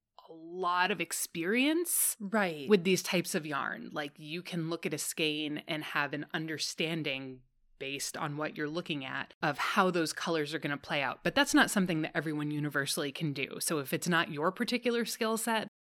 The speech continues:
Speaker 1: that's okay. You shouldn't feel bad about that at all. There's no expectation that you know what will happen when you're working from a skein of yarn.
Speaker 2: So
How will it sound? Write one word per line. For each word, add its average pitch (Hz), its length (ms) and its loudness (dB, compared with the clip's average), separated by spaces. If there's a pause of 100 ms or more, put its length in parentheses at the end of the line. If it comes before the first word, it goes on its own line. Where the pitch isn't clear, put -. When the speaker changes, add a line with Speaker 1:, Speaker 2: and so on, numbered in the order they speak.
(160)
Speaker 1:
that's 190 240 6
okay. 165 320 2
You 170 180 -2
shouldn't 165 380 0
feel 147 380 -2 (140)
bad 139 260 2
about 131 380 -4
that 127 340 -4
at 165 100 -2
all. 131 480 -4 (240)
There's 151 180 -2
no 156 220 0
expectation 143 1000 -6 (140)
that - 120 2
you 180 160 2
know 202 240 6
what 147 340 0
will 170 80 -2
happen 123 720 -2
when 165 200 0
you're 139 120 -6
working 143 460 -6
from 135 340 -6
a - 60 -12
skein 135 280 -8
of 127 120 -14
yarn. - 460 -12 (960)
Speaker 2:
So 190 440 2